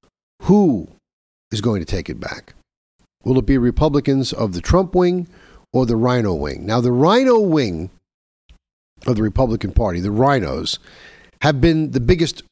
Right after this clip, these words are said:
problem in the Republican Party. These are the people whom, once they get in power, they don't seem to know how to govern. They forget. They go along. They don't oppose much of what the Democrats do because they're all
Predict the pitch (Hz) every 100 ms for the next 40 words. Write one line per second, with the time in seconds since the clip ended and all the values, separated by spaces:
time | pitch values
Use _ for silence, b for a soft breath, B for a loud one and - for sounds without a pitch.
0 | - - 131 78 65 65 _ _ _ 131
1 | 113 101 - 104 - 87 - 95 73 -
2 | B B B 151 226 202 214 175 160 139
3 | 139 123 131 127 120 143 - 135 131 117
4 | - 131 131 110 117 131 - 123 120 117
5 | 123 110 107 98 120 98 76 58 - B
6 | B B B 117 113 123 113 117 - 113
7 | 120 131 123 123 135 110 73 - - _
8 | - 147 180 160 - 185 160 113 95 -
9 | B B B 131 143 - 113 120 120 131
10 | 120 107 123 98 95 131 123 131 135 113
11 | 139 - b b _ - 196 190 185